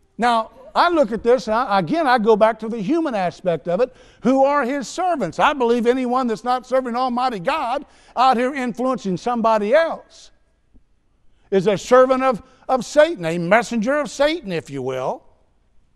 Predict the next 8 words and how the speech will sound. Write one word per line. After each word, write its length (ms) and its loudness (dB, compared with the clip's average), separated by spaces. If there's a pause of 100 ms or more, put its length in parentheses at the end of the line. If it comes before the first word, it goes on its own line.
(1160)
So 160 2
here 180 4
you 220 2
have 320 0
the, 160 2 (180)
the 100 2
whole 240 6
idea. 760 0